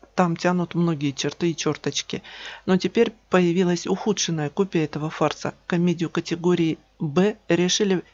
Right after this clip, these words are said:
переснять создатели фильма в категории "С", превратив и без того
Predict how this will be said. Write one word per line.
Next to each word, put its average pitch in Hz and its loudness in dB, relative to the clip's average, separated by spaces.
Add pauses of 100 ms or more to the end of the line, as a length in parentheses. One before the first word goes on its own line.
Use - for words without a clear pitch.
(120)
переснять 202 2
создатели 156 -2
фильма 180 0
в - -8
категории 160 -2 (100)
"С", 139 -2 (440)
превратив 180 2
и 170 2
без 170 -4
того 180 2